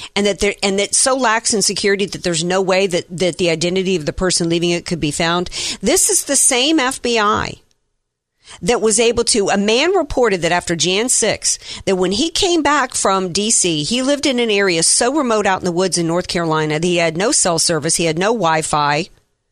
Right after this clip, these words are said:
no cable T V. And yet when he came, and he had not been inside of the Capitol, by the way, never stepped inside of the Capitol. Yet when he showed up at his home out in the remote woods of North Carolina, the F B I was standing on his doorstep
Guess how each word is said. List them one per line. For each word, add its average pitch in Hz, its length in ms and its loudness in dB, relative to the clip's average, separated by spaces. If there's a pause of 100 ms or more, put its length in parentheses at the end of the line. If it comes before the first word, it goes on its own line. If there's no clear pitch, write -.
(420)
no 208 220 2
cable 269 340 0
T 240 240 0
V. 160 340 -2 (1080)
And 208 160 0
yet 214 180 2
when 196 160 0
he 262 240 0
came, 339 320 -2
and 196 160 0
he 240 180 0
had 208 140 0
not 220 300 0
been 302 160 2
inside 247 680 2 (120)
of 196 100 2
the 196 80 -4
Capitol, 247 400 0
by 156 140 0
the 131 100 -2
way, 135 220 -2 (260)
never 240 300 0
stepped - 420 0
inside 226 460 0
of 208 80 -2
the 202 60 -2
Capitol. 196 500 0 (260)
Yet 196 220 2
when 208 140 0
he 277 180 2
showed 302 260 2
up 277 140 0
at 220 100 0
his 226 280 0
home 185 280 2
out 190 160 2
in 196 80 0
the 175 80 2
remote 208 480 2
woods 185 400 2
of 175 120 0
North 175 200 0
Carolina, 175 480 2
the 165 160 0
F 196 120 -2
B 180 120 2
I 165 40 2
was 165 160 0
standing 170 320 0
on 156 100 0
his 147 160 -2
doorstep 151 520 -2